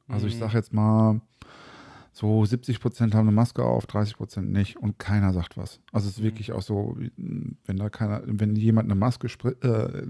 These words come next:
Speaker 1: äh, oder keine Maske anhat, wird der nicht angesprochen von den,
Speaker 2: Mhm.
Speaker 1: von den anderen Fahrgästen.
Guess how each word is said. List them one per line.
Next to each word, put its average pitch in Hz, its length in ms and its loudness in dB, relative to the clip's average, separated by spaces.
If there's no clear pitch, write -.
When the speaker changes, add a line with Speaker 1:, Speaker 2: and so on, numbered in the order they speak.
Speaker 1:
äh, 107 120 -2
oder 110 180 2
keine 135 280 2
Maske 131 280 0
anhat, 117 220 0
wird 113 220 2
der 107 120 2
nicht 104 220 0
angesprochen 98 580 -6
von 95 180 -2
den, 92 180 0
Speaker 2:
Mhm. 127 60 -8
Speaker 1:
von 113 140 -8
den 95 100 -4
anderen 95 160 -2
Fahrgästen. 95 480 -4